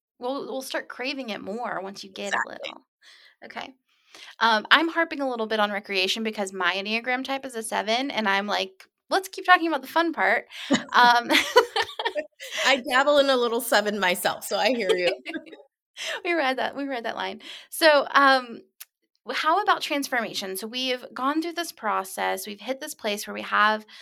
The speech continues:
Speaker 1: some clarity, and now we have to decide, "Where are we gonna put this?" What can that look like?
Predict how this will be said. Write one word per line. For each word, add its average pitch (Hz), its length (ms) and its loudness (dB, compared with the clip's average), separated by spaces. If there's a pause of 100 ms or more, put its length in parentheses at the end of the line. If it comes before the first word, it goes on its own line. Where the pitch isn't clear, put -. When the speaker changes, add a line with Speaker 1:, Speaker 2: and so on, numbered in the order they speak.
(460)
Speaker 1:
some 302 300 0
clarity, 214 840 -4
and 220 160 -4
now 214 180 0
we 247 80 -4
have 220 300 -6
to 226 100 -14
decide, 185 800 -4
"Where 208 160 -4
are 208 40 -8
we 208 140 -10
gonna 196 160 -8
put - 260 -14
this?" - 420 -12 (400)
What 294 140 -6
can 392 180 -10
that - 220 -4
look 214 200 -16
like? - 380 -16